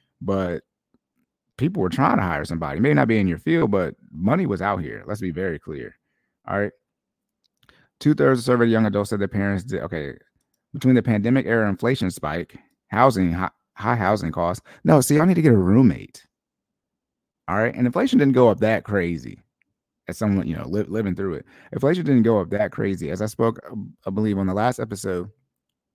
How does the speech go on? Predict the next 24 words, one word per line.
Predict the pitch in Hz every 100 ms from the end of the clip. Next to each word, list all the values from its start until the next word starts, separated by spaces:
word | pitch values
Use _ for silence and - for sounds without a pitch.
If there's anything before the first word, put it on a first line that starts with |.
| _ _ _ _ _ _ _
that | 156 101 92 76 - _ _ _ _ _ _ _
how | 123 143
much | 143 110
did | 113 98
you | 104 117 151 -
inflate | 107 90 98 92
your | 82 147
lifestyle? | 135 92 - 67 62
Not | 87 127
that | 151
the, | 123 98 95 _ _
the | 98
cost | - 113 113 104 - _
of | 87 87
goods | 92 98 90
that | 82
they | 87
use | 87 87
to | 78
track | - 98 98
inflation | 76 80 82 80 82
increase. | 82 - 78 71 - _ _ _
You're | 85 139 175
spending | - 135 107 101 95 82